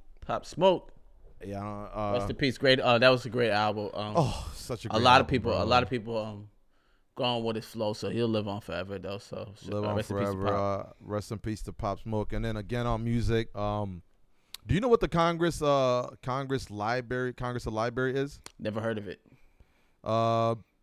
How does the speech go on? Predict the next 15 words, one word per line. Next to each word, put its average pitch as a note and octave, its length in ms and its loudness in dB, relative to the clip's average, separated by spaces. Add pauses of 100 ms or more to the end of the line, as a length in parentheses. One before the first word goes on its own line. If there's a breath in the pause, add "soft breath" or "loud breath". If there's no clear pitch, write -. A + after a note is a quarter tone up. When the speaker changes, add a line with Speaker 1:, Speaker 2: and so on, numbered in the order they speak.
(580)
Speaker 2:
it's A#2 140 -4
basically, C#3 580 0
I C3 60 4
don't D3 80 2
know D3+ 60 2
if C3 80 -2
you C#3 80 -2
remember, C#3 260 0
you C3+ 160 0
watched C#3+ 200 2
the C#3 60 -6
movie, C3+ 360 0
uh, A#2+ 160 2
Twenty C3 260 -4
twelve? D3+ 420 -2